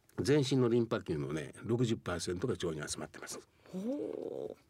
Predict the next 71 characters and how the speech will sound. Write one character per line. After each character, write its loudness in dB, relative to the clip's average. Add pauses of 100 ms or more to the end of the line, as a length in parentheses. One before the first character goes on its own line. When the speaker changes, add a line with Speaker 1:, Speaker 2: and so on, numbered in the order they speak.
(600)
Speaker 1:
そ -
れ -12
か -2
ら 4
脳 6
以 2
外 0
の -2
神 2
経 0
の 2
五 2
十 0
パ -6
ー -6
セ -6
ン -4
ト -2
が 2
腸 -4
に -4
集 -10
ま -14
っ -16
て -12
ま -10
す。 -8 (340)
Speaker 2:
う -12
ん。 -10 (480)
Speaker 1:
だ -2
か 2
ら 0
最 4
大 4
の 2
ね、 -2
免 2
疫 -10
組 -2
織、 -8 (500)
最 0
大 4
の 4 (240)
末 -2
梢 2
血 -4 (120)
管 -2
組 -2
織、 -10 (720)
最 0
大 0
の 4
神 0
経 0
組 -2
織 -8
っ -10
て -4
い 2
う 4
ふ 4
う 4
に 4
言 2
わ 0
れ -4
る -2
ん -4
で -12
す -2
ね。 4